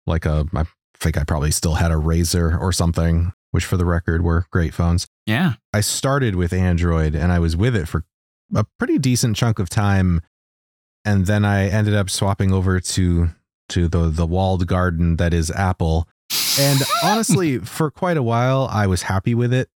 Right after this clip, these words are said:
Speaker 1: but it just got to a point where I was just kinda sick of dealing with Apple's bullshit. Like, I, I don't ever wanna have to set foot in a Genius bar for the rest of my days on this planet, if I can help it.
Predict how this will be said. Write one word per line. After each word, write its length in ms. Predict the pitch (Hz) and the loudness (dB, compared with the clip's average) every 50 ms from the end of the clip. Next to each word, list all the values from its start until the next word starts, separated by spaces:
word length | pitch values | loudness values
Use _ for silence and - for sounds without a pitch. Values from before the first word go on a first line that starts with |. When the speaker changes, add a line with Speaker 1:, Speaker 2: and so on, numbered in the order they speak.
| _ _ _ _ 101 92 - | _ _ _ _ -6 -4 -2
Speaker 1:
but 340 | 101 98 98 95 92 92 90 - | 0 0 2 2 2 0 0 -2
it 100 | 98 95 | -2 -2
just 220 | - 120 107 - | 0 0 -2 0
got 180 | - 107 104 98 | 0 0 0 0
to 120 | - 104 95 | 0 0 0
a 80 | 90 | 0
point 400 | - - 95 90 90 87 87 - - _ | 0 0 0 0 2 2 0 -2 -4 _
where 560 | - 90 85 85 82 82 80 80 80 80 80 - _ _ _ _ _ _ _ _ _ _ _ _ _ _ | -2 0 2 2 2 2 2 2 2 0 0 -2 _ _ _ _ _ _ _ _ _ _ _ _ _ _
I 140 | - 87 85 | -2 0 0
was 100 | 85 82 | 0 0
just 140 | 80 80 - | -2 -2 -2
kinda 180 | - 82 78 | -2 -2 -2
sick 320 | - - - 85 78 - 82 | -2 -2 -2 -2 -2 0 0
of 480 | 80 78 71 69 - - - - - - _ _ _ _ _ - 95 90 87 - | 0 0 0 -2 -4 -6 -8 -10 -12 -16 _ _ _ _ _ -2 0 0 0 -2
dealing 440 | - 87 87 87 85 85 82 82 80 | 0 0 2 2 2 2 2 2 0
with 280 | 78 - - - - - _ _ _ _ _ _ _ _ - | 0 -2 -6 -12 -16 -18 _ _ _ _ _ _ _ _ 0
Apple's 400 | 87 85 - - 78 78 78 - | 0 0 0 0 -2 -2 -2 -2
bullshit. 720 | - 82 78 85 82 82 80 - - 82 80 80 78 - - _ - | -4 -2 -2 0 0 0 -2 -2 0 0 0 0 -2 -4 -8 _ -6
Like, 240 | 95 92 87 - - | -4 -4 -4 -6 -6
I, 360 | - 98 95 95 95 - 85 98 | -4 -2 0 0 0 0 0 0
I 20 | |
don't 220 | 101 101 101 78 | 0 0 0 0
ever 200 | 95 92 90 90 | 0 0 0 0
wanna 200 | 87 87 85 85 | 2 2 2 2
have 140 | 90 92 90 | 0 0 -2
to 80 | - 85 | -2 -4
set 280 | - - - 87 82 | -2 -2 -2 -2 -4
foot 240 | - - - 85 80 | -4 -4 -2 0 0
in 80 | 82 82 | 2 2
a 120 | 80 80 | 2 0
Genius 680 | 76 76 - - - 80 82 82 82 82 80 78 - - | 0 -2 -4 -4 0 2 2 4 4 4 2 2 0 -2
bar 460 | 78 78 80 78 78 76 78 78 - - _ _ _ _ _ _ _ | -2 -2 0 0 0 0 0 -2 -4 -6 _ _ _ _ _ _ _
for 100 | - 92 | -4 -2
the 100 | 87 82 | 0 2
rest 280 | 82 85 87 - - - | 2 2 0 0 -2 -4
of 100 | 85 80 | -2 0
my 160 | 87 85 82 | 0 0 0
days 360 | 76 85 82 80 80 76 - | 0 0 0 0 0 0 0
on 100 | 82 80 | 0 0
this 120 | 80 80 - | 0 0 -2
planet, 500 | - - 90 85 82 82 80 80 78 - _ _ _ - | -2 -2 -2 0 2 2 0 0 -2 -4 _ _ _ -10
if 140 | - - 95 | -4 -2 -2
I 80 | 87 | -2
can 140 | - 90 87 | 0 0 0
help 240 | 87 87 82 - 90 | 0 0 0 0 0
it. 180 | 82 82 - | 0 -2 -2